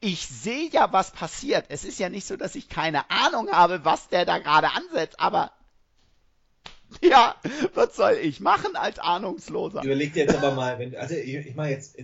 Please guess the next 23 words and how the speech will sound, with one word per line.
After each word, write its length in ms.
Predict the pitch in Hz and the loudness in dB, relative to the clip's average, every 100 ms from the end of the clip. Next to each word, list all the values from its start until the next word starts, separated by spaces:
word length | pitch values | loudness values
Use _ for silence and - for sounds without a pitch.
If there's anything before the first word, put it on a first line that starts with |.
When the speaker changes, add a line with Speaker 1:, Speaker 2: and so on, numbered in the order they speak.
| 117 | -14
Speaker 2:
wir 100 | 131 | -12
sprechen 240 | - 127 | -8 -8
es 60 | 123 | -8
an 120 | 120 | -12
für 100 | 123 | -10
die 60 | 123 | -10
Leute, 300 | 117 123 120 | -6 -6 -8
die 80 | 113 | -10
es 140 | 101 | -12
vielleicht 260 | - 113 107 | -10 -10 -10
nicht 160 | 123 | -12
wissen, 220 | 117 104 104 | -12 -10 -8
Valandi 380 | 104 107 113 | -4 -4 -6
ist 240 | 117 - 110 | -10 -12 -8
halt 120 | 104 | -8
jetzt 200 | 101 - | -8 -10
nicht 160 | 110 - | -10 -10
ganz 180 | 95 | -12
eins 260 | - 90 - | -12 -16 -18
neunzig. 360 | 78 87 139 143 _ _ _ _ _ | -18 -18 -16 -18 _ _ _ _ _
Ist 100 | 123 | -12
ein 80 | 123 | -10
bisschen, 220 | 113 147 | -6 -4